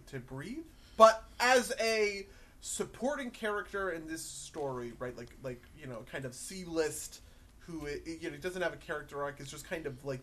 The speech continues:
there as more or less set dressing, um, and to make sure that stuff happens in the plot. I think that this is about the best that you could have asked for. 'Cause you do, I,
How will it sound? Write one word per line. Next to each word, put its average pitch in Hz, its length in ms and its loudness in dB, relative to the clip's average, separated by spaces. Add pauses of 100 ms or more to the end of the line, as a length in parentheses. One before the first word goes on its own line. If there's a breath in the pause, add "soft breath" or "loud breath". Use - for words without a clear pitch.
(140)
there 143 480 0
as 131 440 -6 (460 soft breath)
more 220 160 2
or 170 40 4
less 135 160 -2
set 151 260 -2
dressing, 196 560 -4 (440 loud breath)
um, 131 640 2
and 160 160 -4
to 160 100 -10
make 151 160 -2
sure 170 180 -2
that 143 160 -6
stuff 151 240 -4
happens 151 340 -2
in 143 80 -10
the 139 80 -4
plot. 170 360 2 (220 loud breath)
I 180 120 6
think 202 240 2
that 170 180 4
this 165 200 -4
is 147 80 -10
about 139 320 4
the 135 60 -8
best 127 240 -4
that 110 100 -12
you 123 60 -10
could 127 140 -12
have 110 140 -12
asked 113 160 -12
for. 101 200 -10
'Cause 170 200 -4
you 220 80 2
do, 220 220 0 (100)
I, 220 180 8